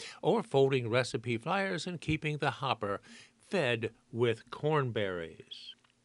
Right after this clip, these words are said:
This next statement, "Over the summer, well, we ground two thousand pounds," leads us into our next paragraph.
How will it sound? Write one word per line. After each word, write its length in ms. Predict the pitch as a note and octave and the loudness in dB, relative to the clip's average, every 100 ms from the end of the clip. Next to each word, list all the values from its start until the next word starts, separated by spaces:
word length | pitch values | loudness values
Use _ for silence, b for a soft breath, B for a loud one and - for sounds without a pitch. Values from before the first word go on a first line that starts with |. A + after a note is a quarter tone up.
| _ _ - B B B B B - | _ _ -20 B B B B B 2
This 220 | C3+ - | 2 4
next 260 | C#3+ G3 - | 0 0 -2
statement, 560 | - F#2+ F2 B2 - - b b - | -2 -2 -2 -4 -6 -16 b b 6
"Over 240 | C#3+ B2+ | 8 8
the 100 | G#2 | 2
summer, 440 | - G#3 A#3 A#3+ - _ | 0 -2 -2 -6 -10 _
well, 200 | D#3 F3+ | -4 -4
we 120 | D3+ E3 | -4 -4
ground 420 | B2+ C3+ A#2 A2+ | 0 2 2 0
two 160 | C3+ | 0
thousand 560 | A2+ G#2+ G2 F#2 F#2 E2+ | 0 2 2 0 -8 -4
pounds," 560 | - C3+ F#2 F2+ A2 - B B B2 | 2 2 0 -6 -10 -10 B B 0
leads 260 | D3+ A#2+ | 2 4
us 220 | B2 A2 - | 2 2 -2
into 680 | - C#3+ A#2+ - G#2+ F2+ D#2+ B B _ | 0 0 0 -2 -2 -2 -8 B B _
our 200 | A#2+ G#2+ | 2 2
next 420 | G2 F2 - - | -2 -8 -10 -8
paragraph. 600 | - C#3 C3 G2+ F2+ D#2 | 0 2 2 0 -4 -6